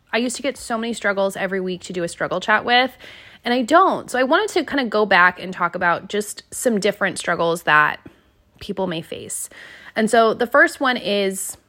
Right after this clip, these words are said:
inflammation, okay? This is, like, so important to know, but anything that ends in itis is inflammation. You can Google it. I didn't make that up, okay? But if you're struggling with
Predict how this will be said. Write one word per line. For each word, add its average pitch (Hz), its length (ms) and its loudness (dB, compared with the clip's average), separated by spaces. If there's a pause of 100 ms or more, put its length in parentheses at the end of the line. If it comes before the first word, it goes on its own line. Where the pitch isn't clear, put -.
(600)
inflammation, - 720 -6 (360)
okay? 202 380 0 (800)
This 277 300 6
is, 427 120 10
like, 480 160 6 (220)
so 247 300 4
important 214 400 2
to 196 100 -4
know, 180 440 2
but 233 220 2
anything 330 480 0
that - 100 -4
ends 208 280 -2
in 196 200 -4
itis 208 680 0 (640)
is 190 160 0
inflammation. 175 800 -8 (960)
You 180 220 -2
can 240 120 -2
Google 170 220 2
it. 151 220 0
I 165 100 -4
didn't 165 240 -4
make 156 140 -8
that 156 120 -2
up, - 220 -8 (300)
okay? 185 340 0 (380)
But 277 100 2
if 277 140 2
you're 302 140 -2
struggling 294 500 -2
with 208 360 -2